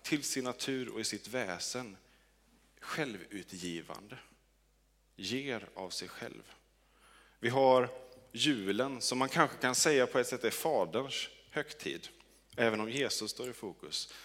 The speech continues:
Men det är Fadern som sätter sin frälsningsplan i verket på spurten där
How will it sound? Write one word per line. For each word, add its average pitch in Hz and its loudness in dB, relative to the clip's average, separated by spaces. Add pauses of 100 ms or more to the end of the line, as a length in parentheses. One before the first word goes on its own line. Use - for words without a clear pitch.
Men 95 -14
det 92 -4
är - -6
Fadern 117 2
som 110 -6
sätter 110 -6
sin 92 -4 (320)
frälsningsplan 95 -6 (440)
i 101 -4
verket 98 -4 (800)
på 90 -4
spurten - -6
där 78 -6